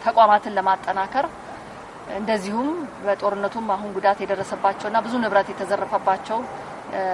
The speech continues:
ሆስፒታሎቻችንን ይህን የጽኑ ሕክምና፣ እ፣ የሚሰጡበትን ተቋ-፣ ክፍሎች ለማጠናከር ትልቅ አስተዋጽኦ የሚያደርጉ ይሆናል። በዚህ ሂደት ውስጥ እንግዲህ አሁንም በቀጣይ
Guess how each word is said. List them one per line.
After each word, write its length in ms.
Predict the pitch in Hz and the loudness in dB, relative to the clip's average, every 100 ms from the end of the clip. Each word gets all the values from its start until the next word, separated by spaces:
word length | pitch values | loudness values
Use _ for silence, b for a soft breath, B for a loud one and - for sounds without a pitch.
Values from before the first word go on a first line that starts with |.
| 180 | -2
ሆስፒታሎቻችንን 1000 | 190 214 - 202 196 202 190 - 208 294 330 - - - - - - | -4 -4 4 6 6 0 0 -2 -4 -4 -6 -12 -12 -12 -12 -14 -10
ይህን 300 | 208 208 220 | -4 -2 0
የጽኑ 260 | 226 208 202 | 0 -2 -4
ሕክምና፣ 380 | 196 196 190 190 190 185 - - | -4 -4 0 2 2 2 -8 -8
እ፣ 140 | 190 185 185 | -4 -2 -2
የሚሰጡበትን 800 | 185 202 196 190 190 196 214 220 214 - | -2 -4 -4 -4 0 0 0 -8 -8 -8
ተቋ-፣ 220 | 196 - 185 190 190 190 | -8 -4 -4 -4 -4 -8
ክፍሎች 360 | - 196 220 220 | -10 -4 -4 0
ለማጠናከር 680 | 214 196 196 190 196 202 262 | 4 4 4 4 2 2 -2
ትልቅ 300 | 247 226 214 - | -2 -2 -2 0
አስተዋጽኦ 440 | 185 - 190 190 | -2 2 2 2
የሚያደርጉ 460 | 190 190 190 196 185 | -2 0 0 0 -2
ይሆናል። 360 | 208 202 247 349 - - - - - - - - - - - - | -2 2 2 0 -4 -12 -14 -14 -14 -14 -16 -16 -16 -16 -16 -6
በዚህ 280 | 214 220 214 | 0 0 0
ሂደት 240 | 214 220 | 0 0
ውስጥ 140 | - 214 | 0 -8
እንግዲህ 240 | 208 240 | 0 2
አሁንም 280 | 214 208 208 | 2 0 0
በቀጣይ 480 | 190 190 - 202 | 2 0 4 4